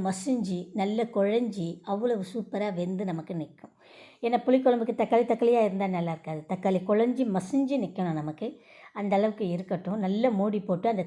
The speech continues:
தண்ணி இருக்கிற வரைக்கும் நல்லா கொதிக்க விடுவோம். நல்லா ஆறுனதுக்கப்புறமா கருவேப்பிலையை போடும். கருவேப்பிலை வந்து எண்ணெயிலே போட்டோம்னாக்கா, கடைசியா குழம்பை இறக்கும்போது பார்த்தீங்கன்னா, கொஞ்சம் கலர் மாறி இருக்கும். அதனால கருவேப்பிலை வந்து தக்காளி வதங்கின தருணத்துல போட்டாலே போதுமானது.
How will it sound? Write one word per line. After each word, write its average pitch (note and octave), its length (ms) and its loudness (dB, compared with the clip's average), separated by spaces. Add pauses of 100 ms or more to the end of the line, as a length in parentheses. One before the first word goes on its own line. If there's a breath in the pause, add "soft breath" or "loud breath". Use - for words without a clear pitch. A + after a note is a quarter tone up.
தண்ணி A#3+ 240 2 (120)
இருக்கிற A3 280 0
வரைக்கும் E3+ 400 -2
நல்லா G3 300 -2
கொதிக்க F#3 340 -4
விடுவோம். D#3 340 -6 (600 loud breath)
நல்லா A#3+ 300 2 (100)
ஆறுனதுக்கப்புறமா F3 720 -4 (480 soft breath)
கருவேப்பிலையை F#3+ 600 4
போடும். D3 340 -6
கருவேப்பிலை C4 500 4
வந்து G#3 140 0 (100)
எண்ணெயிலே A#3 400 2
போட்டோம்னாக்கா, F#3 540 -2
கடைசியா A#3+ 380 2
குழம்பை A#3+ 420 2
இறக்கும்போது F#3+ 340 -2
பார்த்தீங்கன்னா, F#3 320 -4
கொஞ்சம் E3+ 240 -4
கலர் G3+ 300 2
மாறி F3+ 300 -2
இருக்கும். - 260 -14 (420 soft breath)
அதனால G#3+ 360 2
கருவேப்பிலை A3 440 0
வந்து F#3+ 220 -2
தக்காளி C#4 400 0
வதங்கின G#3 380 0
தருணத்துல G3 440 -2
போட்டாலே F3+ 360 -4 (680)
போதுமானது. E3 500 0